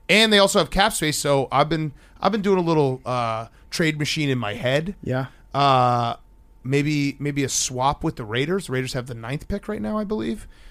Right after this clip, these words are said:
Speaker 1: Maybe a swap with the Raiders, and we'll take Davante Adams off your hands. You get the second pick, we get the ninth pick. Maybe you throw in a second-round pick as well, Raiders. You get your new quarterback. We get Davante Adams. Just something I've been thinking about.
Speaker 2: Yeah, it, it is. It's
Speaker 1: Raiders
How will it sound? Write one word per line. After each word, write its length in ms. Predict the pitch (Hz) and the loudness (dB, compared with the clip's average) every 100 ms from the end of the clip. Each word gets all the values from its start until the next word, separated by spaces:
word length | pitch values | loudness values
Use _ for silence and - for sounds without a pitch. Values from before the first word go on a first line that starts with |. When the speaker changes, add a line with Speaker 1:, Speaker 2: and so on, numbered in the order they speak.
| - - | -20 -10
Speaker 1:
Maybe 180 | 151 | -8
a 60 | 135 | -6
swap 460 | - - 139 156 170 | -6 -8 -8 -8 -8
with 120 | - | -10
the 60 | 127 | -6
Raiders, 420 | 135 170 190 151 | -6 -6 -6 -6
and 120 | 131 | -6
we'll 100 | 135 | -6
take 220 | 139 147 | -8 -12
Davante 340 | 143 147 147 170 | -8 -8 -6 -6
Adams 320 | 180 143 123 | -4 -6 -8
off 180 | 101 - | -12 -12
your 100 | 110 | -16
hands. 360 | - - - - | -18 -18 -18 -14
You 80 | |
get 120 | 131 151 | -12 -10
the 60 | |
second 320 | - 156 - 165 | -10 -10 -8 -6
pick, 220 | 170 165 | -6 -6
we 100 | 135 | -10
get 100 | 151 | -10
the 60 | |
ninth 280 | 143 143 165 | -8 -6 -8
pick. 320 | - 185 - - - - - - - - | -8 -8 -10 -20 -20 -20 -20 -20 -18 -8
Maybe 180 | 135 139 | -6 -4
you 100 | 131 | -6
throw 220 | 156 143 | -4 -2
in 80 | 135 | -2
a 40 | |
second-round 540 | - 143 151 143 139 | -4 -8 -4 -4 -4
pick 200 | 135 147 | -4 -8
as 140 | 123 120 | -8 -6
well, 280 | 131 151 160 | -2 -2 -4
Raiders. 560 | 185 160 160 190 - | -4 -2 -2 -6 -8
You 120 | 135 | -6
get 140 | 131 147 | -6 -4
your 80 | 135 | -4
new 120 | 139 | -6
quarterback. 600 | - 143 156 175 180 - - - - | -4 -4 -4 -4 -8 -12 -20 -20 -18
We 140 | - 123 | -10 -6
get 160 | 139 | -6
Davante 400 | 139 139 135 143 | -6 -6 -4 -4
Adams. 400 | 127 139 180 190 | -2 -2 -2 -6
Just 180 | - 262 | -6 -4
something 220 | - 170 147 | -2 -2 -2
I've 100 | 127 | -4
been 100 | 113 | -8
thinking 280 | 110 - | -12 -10
about. 280 | 117 139 190 | -2 0 2
Speaker 2:
Yeah, 80 | 170 | 4
it, 100 | 190 | 6
it 80 | 180 | 10
is. 200 | 220 170 160 | 10 8 2
It's 80 | |
Speaker 1:
Raiders 180 | 151 180 | 4 4